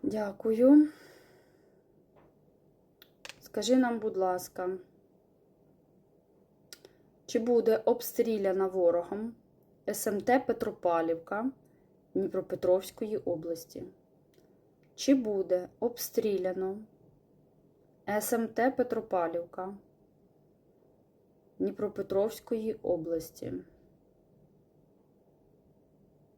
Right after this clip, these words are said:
Відповідь: так,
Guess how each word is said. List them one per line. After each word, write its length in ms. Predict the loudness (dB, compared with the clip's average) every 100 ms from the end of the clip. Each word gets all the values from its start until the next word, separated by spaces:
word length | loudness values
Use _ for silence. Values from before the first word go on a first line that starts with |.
| _ _ _ _ _ _ -20 -20 -4
Відповідь: 580 | -2 0 0 0 -2 -2
так, 580 | -2 0 -2 -6 -10 -16